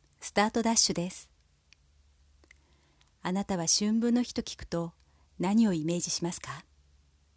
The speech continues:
春分といえば祝日でしょうか？過去の私はそれでした。今は春分は昼と夜の時間が同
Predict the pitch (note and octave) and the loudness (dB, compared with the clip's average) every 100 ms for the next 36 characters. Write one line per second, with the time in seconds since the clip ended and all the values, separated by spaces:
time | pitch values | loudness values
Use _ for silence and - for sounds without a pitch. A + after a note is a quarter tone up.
0 | _ _ _ _ _ _ _ - - G3 | _ _ _ _ _ _ _ -2 0 0
1 | G3 G#3 G3 G#3 G3+ G3+ E3+ F3 - - | -2 -2 0 0 0 -2 -4 -8 -12 -8
2 | - - G#3 A3+ - A#3+ - B3 - F3 | -4 -2 0 -2 0 2 4 2 -4 -12
3 | - _ _ _ _ _ _ _ _ _ | -14 _ _ _ _ _ _ _ _ _
4 | _ _ _ - _ _ _ _ - A3 | _ _ _ -20 _ _ _ _ -8 -4
5 | - F3+ D#3+ D3+ F3 - F3+ F#3+ - _ | -2 -2 -2 -4 0 0 0 -4 -8 _
6 | _ - - F3+ F3+ G3+ - - - _ | _ 4 4 4 0 0 -2 -4 -20 _
7 | _ _ _ _ _ _ _ - _ _ | _ _ _ _ _ _ _ -20 _ _
8 | _ _ F#3+ F#3 E3 D#3 E3 - _ _ | _ _ -2 0 -2 -6 -10 -18 _ _
9 | _ - - F#3 F#3 G3 F#3 F3+ F3+ F#3 | _ 0 2 2 0 0 -2 -2 -4 -4
10 | - _ - - F#3+ A3+ G3 F3+ G3+ G3 | -10 _ -12 -4 -2 0 0 0 0 0
11 | D#3+ - - E3+ F#3 F#3+ D#3 | 0 -4 -6 -6 -4 -4 -4